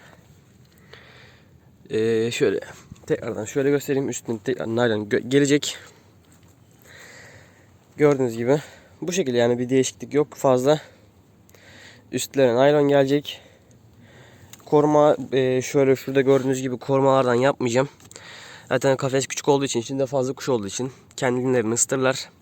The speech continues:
Zaten telleri de çok az bir tel olduğu için çok sorun olacağını düşünmüyorum. E, güzel bir naylonla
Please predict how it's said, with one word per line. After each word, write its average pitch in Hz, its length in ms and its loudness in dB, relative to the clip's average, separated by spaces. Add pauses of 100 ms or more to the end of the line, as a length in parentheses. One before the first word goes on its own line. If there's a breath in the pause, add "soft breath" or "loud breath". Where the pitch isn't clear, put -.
(540 loud breath)
Zaten 127 220 0
telleri 131 460 0
de 104 200 2 (100)
çok - 240 -2
az 117 160 0
bir 117 40 -6
tel 123 180 -2
olduğu 120 240 0
için 123 280 -4 (680 loud breath)
çok 131 220 -2
sorun 135 180 0
olacağını 117 320 0
düşünmüyorum. 123 540 -2 (1700 soft breath)
E, 101 240 -6
güzel 117 340 -2
bir 127 300 -2 (540)
naylonla 127 680 2